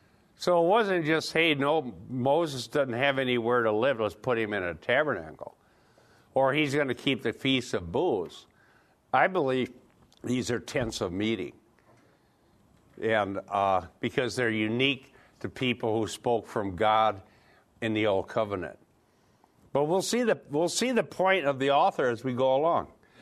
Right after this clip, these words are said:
Good question, though, Norm. Very good question. Okay, verse thirty-three were the three tabernacles. Verse thirty-four. While he was saying this, okay, so now he's thinking three tabernacles.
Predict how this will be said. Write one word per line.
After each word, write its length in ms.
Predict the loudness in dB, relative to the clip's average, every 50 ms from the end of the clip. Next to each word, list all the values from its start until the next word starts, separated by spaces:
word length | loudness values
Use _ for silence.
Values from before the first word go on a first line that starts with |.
| -20 -20 -4
Good 180 | -2 0 0 0
question, 460 | 2 2 2 2 2 2 0 -2 0 2
though, 160 | 2 2 2
Norm. 380 | 2 2 2 2 2 0 -2 -4 -2
Very 180 | 0 2 2 2
good 220 | 0 -2 -4 -4
question. 400 | -2 -2 -2 -2 -4 -10 -14 -16 -16 _ _ _ _ _ _ _ _ _ _ _ _ _ _ _ _ _ _ -8
Okay, 240 | -6 -2 0 -2 0
verse 300 | 0 0 -2 -2 -2 -2
thirty-three 500 | 0 0 0 0 -2 -2 0 2 2 2
were 180 | 2 2 2 2
the 140 | 2 0 -2
three 240 | -2 -2 -2 -2
tabernacles. 680 | 0 2 4 4 4 4 2 2 0 0 0 -2 -4 -2
Verse 300 | -2 -2 -2 -2 -2 -2
thirty-four. 720 | -2 0 0 0 -2 -2 -2 0 2 2 2 0 -2 -6 -12 _ _ _ _ _ _ _ _ _ _ _ _ _ _ _ _ _
While 200 | 0 2 4 4
he 100 | 4 4
was 240 | 2 2 0 0 0
saying 460 | 0 2 4 4 6 4 4 2 2
this, 520 | 2 4 4 4 2 0 -4 -8 -10 -12 -16 -20 _ _ _ _ _ _ _ _ _ _ _ -2
okay, 240 | 0 2 2 2
so 180 | 2 2 2 2
now 160 | 4 4 2
he's 240 | 2 0 -2 -2 -2
thinking 420 | 0 0 0 2 0 0 0 0 -6 -12 -20 -20 -20 _ _ _
three 220 | 0 0 0 2
tabernacles. 920 | 2 0 0 0 2 0 0 0 2 2 0 0 -2 -8 -12 -12 -18 -20